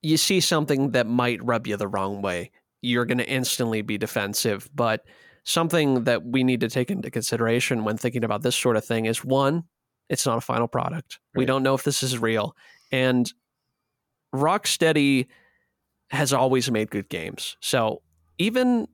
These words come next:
Speaker 1: even a game like Guardians, even a game like Guardians had some paid cosmetics. If I'm, if I'm remembering correctly, you could buy some suits. Maybe there wasn't very many, but I'm pretty sure there was at least
Speaker 2: Guardians
Speaker 1: one.
Speaker 2: of the Galaxy?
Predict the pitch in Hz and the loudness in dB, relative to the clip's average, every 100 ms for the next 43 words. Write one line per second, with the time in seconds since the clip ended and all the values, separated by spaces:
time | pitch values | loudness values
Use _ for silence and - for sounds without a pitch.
0 | _ - 202 233 208 170 190 180 151 147 | _ -4 -2 0 2 2 2 4 4 4
1 | 147 - - - _ _ _ 127 139 117 | 2 0 -10 -16 _ _ _ 0 2 0
2 | 78 95 - - - - 156 180 156 170 | -4 -6 -8 -10 -6 0 2 2 2 2
3 | 156 127 131 123 117 110 135 123 - - | 2 2 2 2 0 0 -2 -2 -2 0
4 | - 147 156 160 151 - _ - - 143 | 0 2 2 0 -4 -6 _ -16 -4 0
5 | 143 127 - 127 120 113 107 95 - - | 2 0 -2 0 0 0 -2 -4 -8 -4
6 | 139 139 170 - - 190 220 220 226 226 | -4 0 -2 -2 -2 0 2 2 2 2
7 | 220 202 202 - 131 143 196 151 175 185 | 2 2 2 2 0 2 0 0 2 2
8 | - 180 180 - 170 127 - - _ _ | 2 2 0 2 2 2 -2 -8 _ _
9 | - 143 185 202 208 202 185 196 196 190 | -2 2 4 4 4 2 2 2 4 2
10 | 175 127 123 120 131 - 185 190 - 180 | 2 2 2 2 -2 0 2 2 2 2
11 | 156 147 135 135 139 - 127 131 160 135 | 4 2 2 0 0 2 2 4 2 -2
12 | 127 113 160 - 220 | 0 0 0 -6 -12